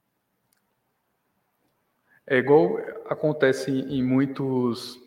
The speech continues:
atendimentos que eu faço, sou psicanalista, e, e muitas mulheres me procuram querendo ter um relacionamento. Ah, mas aí eu, uma das primeiras perguntas que eu faço,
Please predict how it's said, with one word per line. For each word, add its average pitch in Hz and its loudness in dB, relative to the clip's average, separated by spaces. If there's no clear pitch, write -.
atendimentos 120 -6
que - -10
eu 117 -10
faço, - -8
sou - -10
psicanalista, 120 -8
e, 113 -4
e 131 -10
muitas 123 -2
mulheres 127 6
me 139 -2
procuram 170 -2
querendo 165 -2
ter 170 -8
um 156 -6
relacionamento. 165 -6
Ah, 160 4
mas 156 0
aí 139 2
eu, 180 0
uma 240 2
das 233 -4
primeiras 226 2
perguntas 208 4
que - -2
eu 196 0
faço, - 8